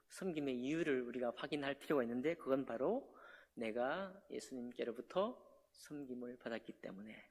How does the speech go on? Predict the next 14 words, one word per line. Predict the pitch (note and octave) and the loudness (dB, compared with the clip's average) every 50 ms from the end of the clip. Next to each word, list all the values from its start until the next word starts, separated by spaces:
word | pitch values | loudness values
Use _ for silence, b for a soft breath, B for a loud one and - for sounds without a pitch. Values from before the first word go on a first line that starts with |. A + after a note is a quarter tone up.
| _ _ b b b b b b b b b b b _ | _ _ b b b b b b b b b b b _
죽기까지 | - A#3+ A#3 - G3 - - D3 C#3 C#3 C#3 - D3 | -4 0 2 2 2 4 6 6 6 6 4 2 0
우리를 | C#3 C#3 C#3 C3+ C3+ - | 2 2 4 4 2 2
사랑하셨기 | - - B2+ B2 B2 A#2 - B2 - - - | 0 -2 -2 -2 -2 -2 -4 -4 -6 -8 -8
때문에 | - - G#2+ G#2+ B2 B2+ A#2 F#2+ G2+ B2+ G3 B3+ C4+ B B B B B B B - | -4 -2 -2 -2 -2 -2 -4 -4 -2 0 0 0 0 B B B B B B B -2
우리가 | - D3+ F#3 G3 F#3+ E3+ - - - - - - - - - | 4 6 10 12 12 10 10 6 -2 -14 -16 -18 -18 -10 0
주님 | - G#3+ G#3 F#3 E3 | 4 6 6 8 8
말씀을 | D3+ D3+ - F3 D#3 D3+ D3+ | 8 8 8 6 2 2 4
깨닫지 | - - - A3 G#3+ - - G3 | 2 4 4 4 4 4 2 4
못하는 | E3 D#3 E3+ - - - B3+ B3 A#3 A3 | 6 6 6 6 6 6 6 8 8 6
동안에도 | F#3+ G3 F#3+ F#3 F3 D#3+ D#3 D3+ | 6 6 6 6 6 4 2 2
끝까지 | - D4 D4+ - - - - - A#3 G#3+ - G3+ G#3+ G#3+ - A3+ | 2 0 0 -2 -4 -10 0 2 4 6 6 4 4 4 2 0
우리를 | - D#3+ D#3+ D3+ D3+ D3 C#3+ | 0 0 0 2 2 2 2
사랑하셨기 | C#3+ - C#3+ C3 C3 B2 - C3+ C3 - B2+ | 0 -2 -4 -4 -2 -2 -2 -4 -2 -4 -6
때문에 | - - - G#2 G#2 A2 A2 G2+ G#2 G#2 | -4 -2 -2 -2 0 0 0 -2 -4 -6